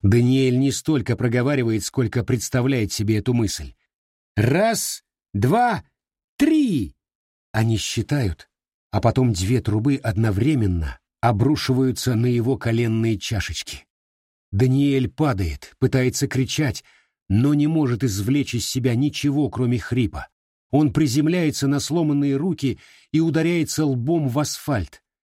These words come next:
Разряды в миллионы вольт пронзают мозг, а перед глазами вспыхивают белые молнии. Эвелин кладёт руку ему на затылок и целует —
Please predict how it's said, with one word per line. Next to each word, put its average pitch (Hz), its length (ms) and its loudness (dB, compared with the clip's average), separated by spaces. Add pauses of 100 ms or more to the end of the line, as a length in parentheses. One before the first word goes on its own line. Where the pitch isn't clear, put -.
(260)
Разряды 127 760 0
в 95 120 -4
миллионы 165 500 0
вольт 151 440 -2
пронзают 127 580 -2
мозг, 135 440 -4 (360)
а 110 120 2
перед 123 240 2
глазами 127 480 0
вспыхивают 120 680 -2
белые 113 360 0
молнии. 76 560 -2 (580)
Эвелин 117 640 2
кладёт 113 480 0
руку 135 420 0
ему 117 280 2
на 117 120 0
затылок 113 680 -2 (340)
и 123 80 4
целует — 127 840 0